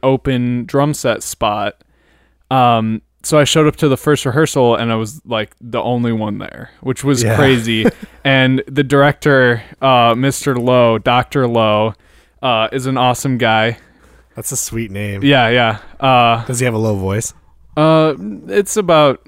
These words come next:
Speaker 1: like, a medium voice, but
Speaker 2: Okay.
Speaker 1: he's a great guy,
Speaker 2: Yeah.
Speaker 1: super awesome, uh, doctorate from Northwestern 'cause he's a doctor.
Speaker 2: Doctor Lowe, yeah.
Speaker 1: Doctor Lowe.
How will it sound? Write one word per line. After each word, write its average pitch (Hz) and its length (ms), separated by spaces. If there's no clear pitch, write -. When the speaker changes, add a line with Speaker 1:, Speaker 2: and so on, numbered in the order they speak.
Speaker 1:
like, 123 220
a 113 40
medium 110 460
voice, 110 360
but 110 240
Speaker 2:
Okay. 98 180
Speaker 1:
he's 165 200
a 151 80
great 127 320
guy, 113 380
Speaker 2:
Yeah. 110 100
Speaker 1:
super 139 460
awesome, 120 680
uh, 113 400
doctorate 123 540
from 113 220
Northwestern 110 760
'cause 107 140
he's 113 160
a 104 60
doctor. 107 480
Speaker 2:
Doctor 120 160
Lowe, 90 320
yeah. 92 60
Speaker 1:
Doctor 113 360
Lowe. 113 360